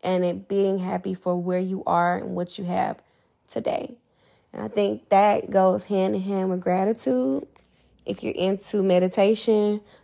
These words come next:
doing some gratitude meditation. Um, if you're into journaling, doing a gratitude journal,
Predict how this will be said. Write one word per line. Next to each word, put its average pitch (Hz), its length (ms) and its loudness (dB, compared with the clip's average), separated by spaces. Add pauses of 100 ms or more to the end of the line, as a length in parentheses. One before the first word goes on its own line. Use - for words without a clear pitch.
doing 196 300 4
some 196 240 0
gratitude 196 600 4
meditation. 214 1040 0 (580)
Um, 190 440 -2
if 208 200 -6
you're 208 100 -4
into 196 320 -4
journaling, 190 800 -2
doing 185 240 -2
a 175 60 -2
gratitude 180 600 -2
journal, 220 840 -2